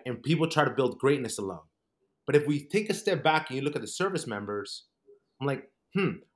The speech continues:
we've dedicated our whole life with pride of our one job. And you depended on an expert to do something else. So why not do that in the world of entrepreneurship?" Right? I realize I know a ton about money.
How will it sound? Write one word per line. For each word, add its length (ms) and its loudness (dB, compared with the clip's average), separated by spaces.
we've 320 -2
dedicated 500 2
our 140 0
whole 320 0
life 340 0
with 300 -8
pride 540 0
of 140 -4
our 280 -2
one 400 -4
job. 300 0
And 180 -2
you 140 4
depended 680 4
on 160 -2
an 200 -6
expert 460 -2
to 80 -10
do 120 -8
something 480 -6
else. 480 -6
So 200 2
why 280 4
not 220 0
do 140 2
that 260 0
in 100 0
the 80 2
world 220 2
of 60 0
entrepreneurship?" 680 -6
Right? 160 -2
I 120 4
realize 580 4
I 140 6
know 160 4
a 20 0
ton 160 -2
about 180 0
money. 320 -2